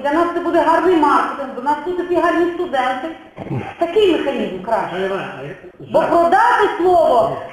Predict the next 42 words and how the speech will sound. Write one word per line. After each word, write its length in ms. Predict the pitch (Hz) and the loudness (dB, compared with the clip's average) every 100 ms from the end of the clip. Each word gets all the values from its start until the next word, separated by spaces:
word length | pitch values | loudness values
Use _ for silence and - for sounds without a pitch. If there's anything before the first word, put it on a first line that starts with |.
| 208 | -4
в 40 | |
наших 440 | 285 381 381 349 - | 2 2 2 0 2
реаліях 600 | 294 311 453 403 320 - | 2 4 4 4 2 2
зараз, 220 | 294 240 - | 2 0 -2
студента 520 | 349 - 302 226 233 - | 0 2 2 2 -2 -4
продати, 280 | 226 226 - - - | -2 -2 -2 -12 -4
хоча 340 | 320 381 440 | -2 2 4
там 140 | 403 330 | 4 4
Харків 440 | 370 440 415 330 311 | 4 4 4 4 4
має 400 | 381 381 339 339 - - - | 4 6 4 2 -2 -12 -2
бажання, 360 | 262 294 427 359 | 2 4 4 4
якщо 220 | 285 370 | 4 2
дозволите, 580 | 349 339 381 392 320 294 | 2 4 4 4 4 4
бо 80 | 311 | 4
таке 220 | 330 403 | 2 4
враження, 400 | 381 440 427 370 | 4 6 4 4
що 80 | 381 | 4
ми 60 | 370 | 4
варимося 400 | 381 381 359 370 | 6 4 4 2
тільки 280 | 359 - 349 | 2 2 4
між 220 | 349 - | 2 0
собою. 360 | 392 415 403 330 - - - - | -2 2 2 2 -2 -10 -16 -4
Вони 260 | 311 359 440 | 2 4 4
хочуть, 300 | 392 311 254 | 2 2 2
бо 60 | 302 | 4
ми 100 | 359 | 4
виключаємо 680 | 381 349 349 349 381 359 | 4 4 2 2 4 4
мікрофон. 560 | 359 392 381 240 185 190 | 4 2 0 -2 -4 -6
Дозволите 500 | 294 285 415 427 302 | -6 -2 0 2 0
їм? 260 | 269 285 294 - 330 - | -2 -4 -6 -4 -6 -2
Павло, 320 | 311 320 349 294 | 0 2 4 2
включи, 420 | - 359 - 403 | 0 -2 0 0
будь 160 | 294 | 0
ласка, 200 | 247 220 - 240 | -2 -4 -6 -6
нам. 120 | 226 - - - - - | -8 -8 -16 -20 -20 -2
І 80 | 339 | 2
Володимир, 440 | 349 339 320 311 | 2 2 2 2
як 200 | 392 440 | 2 4
ви 200 | 427 453 | 4 2
продаєте 520 | 381 339 320 311 277 285 | 2 4 4 4 2 -2
своїх 260 | 277 277 | -6 -8
студентів? 400 | 277 226 - - | -8 -6 -4 -6